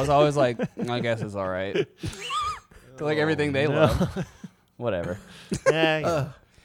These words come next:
Speaker 3: good to have you guys on the show. Uh, welcome back to Witty Banter. Got another piping hot fucking episode waiting for ya.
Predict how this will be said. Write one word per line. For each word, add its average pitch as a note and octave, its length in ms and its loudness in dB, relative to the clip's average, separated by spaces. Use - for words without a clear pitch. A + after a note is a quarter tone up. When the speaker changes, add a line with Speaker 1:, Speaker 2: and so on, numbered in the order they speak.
Speaker 3:
good G#3 100 8
to G3+ 60 8
have F#3+ 160 10
you F3 60 2
guys F3 200 8
on E3 100 2
the D3+ 60 2
show. D3+ 520 4
Uh, C#3+ 280 2
welcome F3 240 2
back C#3+ 180 4
to C#3+ 80 -4
Witty B2+ 140 0
Banter. B2 360 -2
Got A#2+ 160 -2
another A2+ 320 -2
piping C3 480 -2
hot B2 580 2
fucking A#2+ 560 -2
episode B2 520 -2
waiting B2+ 340 -2
for C3+ 260 0
ya. C3 220 2